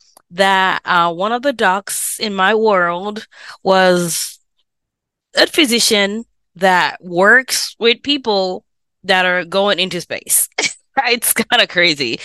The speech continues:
So maybe I've been listened to right now somewhere that's not on Earth. And maybe you are listening to me and you're not on Earth. If you are listening and you're not on Earth, let me know where you are listening to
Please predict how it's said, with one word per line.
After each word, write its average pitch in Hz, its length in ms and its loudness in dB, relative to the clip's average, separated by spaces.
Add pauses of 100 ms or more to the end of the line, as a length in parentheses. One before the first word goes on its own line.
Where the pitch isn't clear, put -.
(200)
So 165 480 2 (460)
maybe 349 260 4
I've 415 140 4
been 359 180 2
listened 311 360 -2
to 262 180 0
right 208 200 2
now 143 460 -2 (240)
somewhere 277 460 2
that's 226 240 0
not 240 180 4
on 269 140 0
Earth. 226 420 -4 (640)
And 254 180 0
maybe 370 260 6
you 302 300 2
are 247 460 4
listening 311 400 -2
to 339 120 -6
me 330 180 0
and 302 120 4
you're 294 140 4
not 311 180 4
on 320 140 2
Earth. 214 320 2 (240)
If 254 160 0
you 311 200 2
are 320 500 4 (160)
listening 330 500 -2
and 262 140 0
you're 240 100 0
not 247 160 4
on 262 100 2
Earth, 214 300 0
let 311 180 2
me 339 120 -4
know 311 220 2
where 277 140 2
you 247 220 -2
are 240 140 -2
listening 220 400 -4
to 180 360 -4